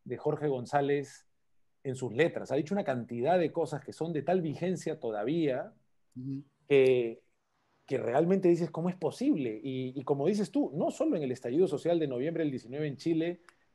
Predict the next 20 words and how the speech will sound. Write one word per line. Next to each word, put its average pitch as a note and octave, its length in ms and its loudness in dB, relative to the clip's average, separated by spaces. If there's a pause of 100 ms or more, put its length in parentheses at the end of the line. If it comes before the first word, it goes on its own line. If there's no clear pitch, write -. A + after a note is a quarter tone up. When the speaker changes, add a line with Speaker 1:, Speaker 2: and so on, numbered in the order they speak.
Speaker 1:
esta G3 240 2
semana E3+ 400 2
que E3+ 80 2
ha D3+ 60 -2
pasado E3 300 2
en D#3 60 -2
Colombia, D#3+ 460 2
una F#3 280 6
vez D#3 140 2
más D#3 200 0
se D3 80 -2
ha - 20 0
estado C#3 180 -2
escuchando C3+ 360 -6
el C3 60 -4
baile C#3 240 2
de B2 40 0
los A#2+ 100 -6
que G#2+ 100 -14
sobran. B2 500 -4